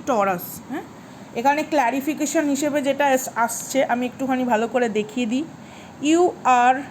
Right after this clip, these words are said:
right on time, do it now, seize the day।" ওকে, the time is very important। যেটা আজকে আমার সাথেই ঘটেছে। এবং maybe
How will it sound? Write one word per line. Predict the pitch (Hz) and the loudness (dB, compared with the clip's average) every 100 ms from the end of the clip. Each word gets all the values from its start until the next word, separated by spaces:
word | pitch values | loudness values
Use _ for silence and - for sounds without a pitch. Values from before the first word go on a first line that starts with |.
| - | -2
right | 233 247 294 330 302 269 | 0 2 2 0 2 4
on | 254 247 | 2 2
time, | 254 208 220 240 285 - - 190 170 | 2 2 2 -2 -4 -10 -14 -10 -4
do | 302 330 320 | 0 2 2
it | 302 | 0
now, | 262 233 214 233 277 - - - - - | 0 2 4 2 -2 -10 -20 -20 -16 -2
seize | 330 330 254 | 2 4 4
the | 294 | 2
day।" | 202 180 185 - - - - - | 2 -2 -4 -14 -18 -20 -16 -12
ওকে, | 214 254 254 - | -6 -4 -4 -6
the | 240 | -8
time | - 247 240 | 0 2 2
is | 269 240 | 0 0
very | 247 247 | 0 2
important। | 240 233 240 233 247 262 - - - - | -2 2 2 2 -4 -8 -12 -20 -8 -2
যেটা | 247 | 0
আজকে | 269 269 | 0 0
আমার | 269 262 | 0 0
সাথেই | 262 269 294 208 | 0 0 -2 -2
ঘটেছে। | 226 254 - 185 170 - - - - - - - - - - | 0 0 0 -4 -8 -12 -20 -20 -20 -20 -18 -18 -18 -16 -8
এবং | 208 214 214 214 - - - 226 | -2 -2 -2 -6 -12 -20 -10 -4
maybe | 226 269 320 330 | -2 2 4 4